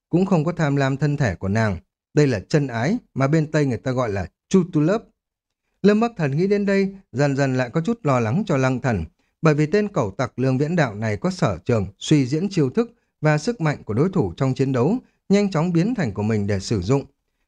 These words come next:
Một khi thời gian chiến đấu kéo dài, nếu như không thể hoàn toàn nghiền ép đối thủ về mặt sức mạnh, cuối cùng rồi cũng bị hắn khắc chế thôi. Hiện tại xem ra mặc dù Lăng Thần chiếm thượng phong, nhưng không phải kế lâu dài. Trong khi những suy nghĩ đang quay cuồng xoay chuyển,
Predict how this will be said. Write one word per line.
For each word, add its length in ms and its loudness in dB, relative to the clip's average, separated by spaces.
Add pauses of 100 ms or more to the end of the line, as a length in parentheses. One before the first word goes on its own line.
Một 180 6
khi 100 0
thời 160 -2
gian 200 0
chiến 160 -2
đấu 140 0
kéo 240 -2
dài, 360 -2
nếu 120 0
như 120 4
không 200 -2
thể 80 -2
hoàn 240 0
toàn 240 0
nghiền 180 0
ép 220 -2
đối 140 2
thủ 200 -2
về 120 -2
mặt 180 -2
sức 220 -4
mạnh, 180 0 (400)
cuối 120 4
cùng 280 -2
rồi 160 -4
cũng 160 -6
bị 120 0
hắn 200 -2
khắc 260 -4
chế 260 0
thôi. 240 0 (680)
Hiện 140 4
tại 200 0
xem 240 -2
ra 160 2
mặc 200 0
dù 160 0
Lăng 240 0
Thần 200 -2
chiếm 240 -2
thượng 260 -2
phong, 200 0 (260)
nhưng 160 4
không 180 -2
phải 280 -4
kế 140 0
lâu 200 0
dài. 280 -4 (720)
Trong 160 4
khi 140 2
những 160 0
suy 160 0
nghĩ 200 0
đang 200 0
quay 220 0
cuồng 260 -2
xoay 220 0
chuyển, 280 -2